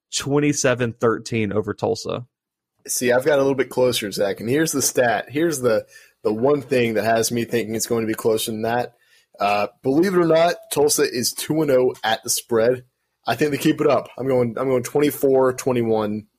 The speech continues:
Speaker 2: uh, Cincinnati.
Speaker 1: Ah, I hate that pick.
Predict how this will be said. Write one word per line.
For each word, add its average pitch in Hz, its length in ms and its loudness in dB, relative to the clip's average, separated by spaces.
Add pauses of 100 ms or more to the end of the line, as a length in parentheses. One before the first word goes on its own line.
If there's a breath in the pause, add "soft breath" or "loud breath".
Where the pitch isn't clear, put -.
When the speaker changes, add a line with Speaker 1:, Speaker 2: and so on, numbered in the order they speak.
(220)
Speaker 2:
uh, 92 280 0
Cincinnati. - 640 -6 (2500 soft breath)
Speaker 1:
Ah, 127 340 0
I 107 40 -2
hate 95 260 -4
that - 180 -4
pick. 95 320 -2